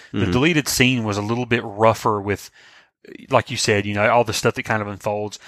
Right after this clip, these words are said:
Speaker 1: I mean, I like the twist that she tried to cover it up again.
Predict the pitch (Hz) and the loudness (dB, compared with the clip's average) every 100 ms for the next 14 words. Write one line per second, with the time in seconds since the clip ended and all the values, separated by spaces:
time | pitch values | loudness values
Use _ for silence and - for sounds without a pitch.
0 | - 147 151 143 143 147 127 - 131 123 | -4 2 4 4 2 0 -4 0 2 2
1 | - 104 - 117 - 110 104 - 123 107 | 0 -2 -4 -2 2 2 2 0 0 0
2 | 107 107 123 107 98 107 117 | 0 0 0 -6 -4 -2 -2